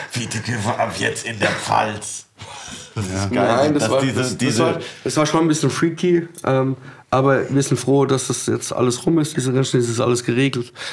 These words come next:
Speaker 3: Ähm, ähm, ich kann mit meinen Schwestern sprechen, wir können uns in die Augen gucken.
Speaker 1: Wir trinken auch mal noch
Speaker 3: Ähm,
Speaker 1: eine Flasche
Speaker 3: wir
Speaker 1: Wein.
Speaker 3: trinken eine Flasche Wein zusammen,
Speaker 1: <laughs>
Speaker 3: äh, von dem her ist alles cool. Ähm, und, äh, wie gesagt, schon hätten wir, ähm, vor zwei Jahren nicht das, äh,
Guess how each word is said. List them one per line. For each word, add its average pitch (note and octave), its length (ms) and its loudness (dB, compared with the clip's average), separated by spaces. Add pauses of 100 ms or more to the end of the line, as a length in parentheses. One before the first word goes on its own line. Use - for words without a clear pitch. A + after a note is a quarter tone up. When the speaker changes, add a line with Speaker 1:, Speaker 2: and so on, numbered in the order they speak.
(340)
Speaker 3:
Ähm, B2 440 2 (440)
ähm, A#2+ 500 2
ich G#2+ 140 -4
kann B2 140 0
mit A#2+ 120 2
meinen A#2+ 160 2
Schwestern B2 360 0
sprechen, B2 500 -2
wir A#2+ 80 2
können - 160 -2
uns G#2+ 100 -6
in A#2 60 0
die A#2 100 2
Augen A#2+ 280 0
gucken. - 360 -2
Speaker 1:
Wir - 60 -4
trinken F#2 240 -4
auch E2+ 100 -2
mal G2 120 0
noch B2 80 4
Speaker 3:
Ähm, B2 80 4
Speaker 1:
eine A#2+ 80 2
Flasche F2 260 -4
Speaker 3:
wir E2 100 -4
Speaker 1:
Wein. E2 120 0
Speaker 3:
trinken G#2 180 4
eine F2+ 80 0
Flasche B2+ 320 2
Wein C3 240 4
zusammen, B2+ 580 2
Speaker 1:
<laughs> - 20 -4
Speaker 3:
äh, A#2+ 220 0
von A#2+ 160 -2
dem B2 180 0
her B2 120 0
ist A#2+ 100 -4
alles A2+ 280 -4 (100)
cool. C#3 160 0 (520)
Ähm, A#2 460 -2 (140)
und, A#2 420 -2
äh, A#2 220 0 (460)
wie A#2+ 60 -18
gesagt, A#2+ 300 0
schon A#2 180 -4
hätten A#2 200 -2
wir, A#2 400 0
ähm, A2 240 0
vor - 180 -6
zwei A#2 300 0
Jahren A#2+ 260 2
nicht A2+ 180 -6
das, - 220 -6
äh, - 300 -2